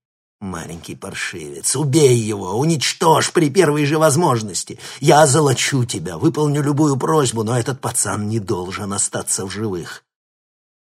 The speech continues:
«Я разберусь с ним бесплатно. Ненавижу оборотней».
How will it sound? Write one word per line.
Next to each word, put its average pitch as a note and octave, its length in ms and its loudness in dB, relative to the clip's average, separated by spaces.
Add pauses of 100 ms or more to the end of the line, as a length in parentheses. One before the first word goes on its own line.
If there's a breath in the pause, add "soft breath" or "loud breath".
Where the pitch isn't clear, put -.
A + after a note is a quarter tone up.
(160)
«Я B2 140 -6
разберусь G#2+ 480 -4
с - 160 -2
ним A2 260 -6 (340)
бесплатно. E2+ 920 -10 (560)
Ненавижу A2 760 -2
оборотней». D#2+ 760 -12